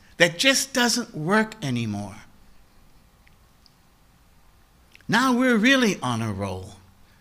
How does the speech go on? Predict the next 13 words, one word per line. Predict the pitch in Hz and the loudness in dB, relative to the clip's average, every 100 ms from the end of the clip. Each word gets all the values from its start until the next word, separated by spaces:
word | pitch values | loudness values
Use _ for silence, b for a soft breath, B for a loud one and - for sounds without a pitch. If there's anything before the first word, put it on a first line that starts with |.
| b | b
And | 135 | -2
it | 190 160 | -2 2
brings | 180 277 302 277 - | 6 8 8 4 0
on | 196 214 220 220 | 2 4 4 4
the | 208 | 0
power | - 165 156 160 160 B B B B _ 135 | -2 0 2 2 0 B B B B _ -2
of | 120 | 0
strength | - - - 180 262 117 - - - _ _ b b b b b b - | -2 -4 -2 -2 0 -4 -10 -14 -18 _ _ b b b b b b -2
because | 160 202 175 - - B B B - | 4 6 4 2 -6 B B B 0
it's | 208 - | 0 2
gonna | 339 311 | 2 2
take | 302 277 - | 2 0 0
stamina. | - 214 254 311 147 107 | -2 0 0 -2 -4 -8